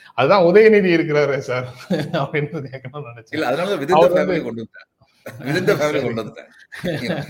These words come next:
Speaker 2: ஏன் ஸ்டாலினே வந்து கலைஞர் வந்து
Speaker 1: ஆமா,
Speaker 2: இவரை
Speaker 1: ஆமா.
Speaker 2: கொண்டு வந்தாரு, மூத்த பையனை கொண்டு வந்தாரு. ஸ்டாலின் வந்து இதுல டி வி சீரியல்ல வந்து அரவிந்தன் அந்த அற்புதமான ஒரு ரோல், இவர் குறிஞ்சி மலர்ல
Speaker 1: ஆமா.
Speaker 2: வந்து
Speaker 1: குறிஞ்சி
Speaker 2: நாப்பார்
Speaker 1: மலர்.
Speaker 2: சாருடைய, குறிஞ்சி மலருடைய
Speaker 1: நாப்பார் சார்.
Speaker 2: கதாநாயகன், அஹ், அரவிந்தன்.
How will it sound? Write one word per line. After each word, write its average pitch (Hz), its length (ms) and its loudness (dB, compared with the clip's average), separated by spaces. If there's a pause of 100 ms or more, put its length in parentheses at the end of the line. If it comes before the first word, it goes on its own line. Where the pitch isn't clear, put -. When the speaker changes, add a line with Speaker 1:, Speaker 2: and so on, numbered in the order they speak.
Speaker 2:
ஏன் 147 140 0
ஸ்டாலினே 156 540 0
வந்து 170 220 0 (360)
கலைஞர் 165 340 -4
வந்து 160 200 -2
Speaker 1:
ஆமா, 165 160 4
Speaker 2:
இவரை 156 180 0
Speaker 1:
ஆமா. 147 40 -4
Speaker 2:
கொண்டு 131 200 -6
வந்தாரு, 110 300 -4 (120)
மூத்த 156 240 -6
பையனை 135 200 -6
கொண்டு 113 200 -6
வந்தாரு. 98 300 -8 (420)
ஸ்டாலின் 156 420 -4
வந்து 160 220 -6
இதுல 139 320 -4
டி 143 140 -8
வி 151 100 -8
சீரியல்ல 131 380 -8
வந்து 123 200 -6 (260)
அரவிந்தன் 151 480 -4
அந்த 117 180 -4
அற்புதமான 151 480 -6
ஒரு 113 120 -10
ரோல், 110 220 -6 (140)
இவர் 104 140 -14
குறிஞ்சி 151 260 -8
மலர்ல 120 260 -8
Speaker 1:
ஆமா. 110 80 -6
Speaker 2:
வந்து 110 180 -10 (280)
Speaker 1:
குறிஞ்சி 165 220 -2
Speaker 2:
நாப்பார் 156 160 -4
Speaker 1:
மலர். 143 60 -8
Speaker 2:
சாருடைய, 110 340 -6
குறிஞ்சி 135 240 -10
மலருடைய 120 160 -6 (100)
Speaker 1:
நாப்பார் 120 220 -8
சார். - 20 -14
Speaker 2:
கதாநாயகன், 101 480 -8 (380)
அஹ், 95 240 -10
அரவிந்தன். 110 520 -6